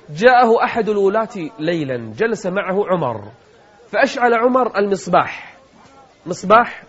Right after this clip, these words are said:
في زجاجة، أشعل ذلك الزيت المصباح ليتحدث مع الوالي، يسأله عن شؤون الرعية: "ماذا فعلتم بالخراج؟ ماذا صنعتم مع الفقراء؟" شؤون المسلمين يسأل عنها عمر بن عبد العزيز.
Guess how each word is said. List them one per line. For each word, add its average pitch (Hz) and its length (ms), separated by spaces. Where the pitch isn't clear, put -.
في 160 80
زجاجة، 185 560
أشعل 196 300
ذلك 190 360
الزيت 190 480
المصباح 180 640
ليتحدث 233 600
مع 240 180
الوالي، 240 440
يسأله 226 480
عن 220 100
شؤون 240 320
الرعية: 220 580
"ماذا 233 240
فعلتم 247 440
بالخراج؟ 240 680
ماذا 233 200
صنعتم 247 460
مع 233 120
الفقراء؟" 247 680
شؤون 262 360
المسلمين 247 500
يسأل 226 360
عنها 233 500
عمر 269 260
بن 214 140
عبد 214 240
العزيز. 220 600